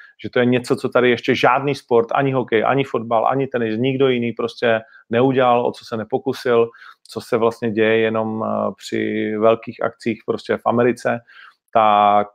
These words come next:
eh, že se vám bude líbit a že se bude líbit i Carlosovi, který ho ještě neviděl, a že k tomu ještě něco řekne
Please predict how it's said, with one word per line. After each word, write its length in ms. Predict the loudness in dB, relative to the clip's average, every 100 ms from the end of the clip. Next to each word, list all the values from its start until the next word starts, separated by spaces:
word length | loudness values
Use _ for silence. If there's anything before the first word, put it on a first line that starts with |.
| -4
eh, 640 | -2 -2 -2 -4 -4 -6 -10
že 60 |
se 120 | -4 -2
vám 120 | 0
bude 140 | 0
líbit 360 | -2 0 0 -2 _ _ _ -8
a 140 | -8
že 340 | -6 -4 -2 -2
se 120 | -2
bude 140 | 0 2
líbit 240 | 2 0
i 80 | 0
Carlosovi, 440 | 2 2 2 -2
který 180 | -2 -2
ho 60 | -2
ještě 220 | -2 -6
neviděl, 480 | -4 0 0 0 -4 _ _ _ _ -10 0
a 800 | 2 4 2 2 0 0 -2 -4 -6
že 140 | -10
k 80 | -8
tomu 220 | -6 -4
ještě 260 | -6 -8 -8
něco 260 | -8 -10
řekne 340 | -12 -6 -6